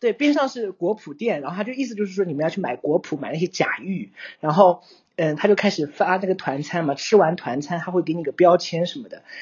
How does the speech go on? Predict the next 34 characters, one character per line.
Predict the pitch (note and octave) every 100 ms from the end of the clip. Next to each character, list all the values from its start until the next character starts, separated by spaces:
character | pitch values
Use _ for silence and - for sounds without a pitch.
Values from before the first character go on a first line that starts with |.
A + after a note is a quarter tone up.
| -
然 | - E3
后 |
那 | G#3+
个 |
团 | G#3 - D#3+
餐 | G#3
那 | A#3+
个 | A3
阿 | G3 G3+ G#3+
姨 | F3+
他 | D3 F#3+
们 |
出 | F#3 F#3
来 | E3
之 | F3
后， | F3+
你 | C3+
知 | D#3+
道 |
那 | F3+
种 | D#3+ C#3+
盘 | - C#3+
子 | E3 G3 D3+
就 | F3
是 | F3
像 | - F3+
那 | F3+
个 |
飞 | E3 - C4
镖， | A#3 B3 A#3
就 | C4
没 | G#3 A3
有 | F#3+
任-， | F#3 G#3+